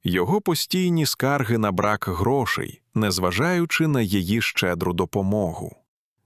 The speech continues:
Мозаїка почала складатися, і картина, що вимальовувалася, була потворною і жахливою.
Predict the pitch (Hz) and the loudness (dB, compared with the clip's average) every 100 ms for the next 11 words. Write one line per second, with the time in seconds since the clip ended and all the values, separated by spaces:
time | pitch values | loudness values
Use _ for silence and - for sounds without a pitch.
0 | _ 110 85 80 90 165 175 170 156 147 | _ -2 -2 0 0 0 0 -2 -2 0
1 | 135 - 104 95 101 - 95 85 120 143 | -2 0 0 2 0 -2 -2 0 0 0
2 | 80 - - 50 - _ _ - 98 - | -4 -6 -6 -8 -14 _ _ -4 -2 -2
3 | 82 - 151 170 147 - 139 113 95 85 | -4 -2 0 0 -2 0 0 2 2 2
4 | - 165 160 151 147 - 135 120 - - | 2 0 0 0 0 0 -2 -4 -8 -20
5 | - - - 92 110 131 123 - 90 85 | -20 -10 -2 0 2 0 -2 -2 -4 -2
6 | 80 95 165 160 147 123 123 92 85 _ | -2 0 0 0 0 0 0 -2 -6 _
7 | - 107 98 87 80 - 87 85 71 69 | -6 -2 0 -2 -2 -2 0 0 -4 -6
8 | 60 | -10